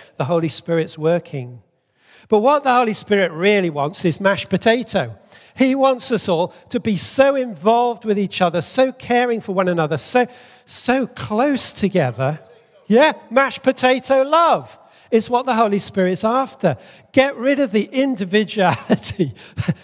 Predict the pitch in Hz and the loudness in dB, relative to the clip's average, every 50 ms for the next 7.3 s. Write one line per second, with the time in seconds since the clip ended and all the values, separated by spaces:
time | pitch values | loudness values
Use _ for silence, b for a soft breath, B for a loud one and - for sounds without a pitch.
0 | B B - 196 202 - - 240 190 202 220 - - 202 196 190 190 190 185 180 | B B -4 -4 -4 -4 -4 -4 -4 -4 -4 -6 -4 0 0 2 2 2 0 -2
1 | 165 139 165 156 147 180 180 180 175 - - 185 185 180 175 151 - - 170 156 | -4 -4 -2 0 2 2 2 2 -2 -6 -4 0 0 0 0 0 -4 -4 -4 -4
2 | 147 - - 175 170 165 160 143 - - 180 175 165 151 160 185 170 151 151 151 | -4 -4 -2 -2 -2 0 -2 -2 -2 -2 -2 -2 0 0 -2 0 0 0 0 0
3 | 156 143 - - 220 226 - - 160 160 160 151 180 180 185 175 175 165 156 165 | 0 -2 -4 -4 -4 -4 -4 -6 -10 -12 -8 -4 -2 -2 -2 0 -2 -2 0 0
4 | 160 160 175 185 175 165 139 - 165 165 180 175 170 151 151 131 123 120 139 127 | 0 0 0 0 -2 -4 -2 0 0 2 2 0 -2 -6 -8 -8 -8 -8 -10 -10
5 | - 139 127 117 - b b b b b b b b b b b - 226 220 - | -8 -8 -8 -10 -10 b b b b b b b b b b b 0 0 0 0
6 | 185 180 208 247 247 262 254 - - 208 214 233 226 214 180 190 214 208 160 131 | -4 -2 0 0 0 0 -2 -6 -6 -4 -2 0 0 0 -2 -4 -8 -10 -8 -6
7 | 156 196 196 196 190 | -4 -2 -2 0 0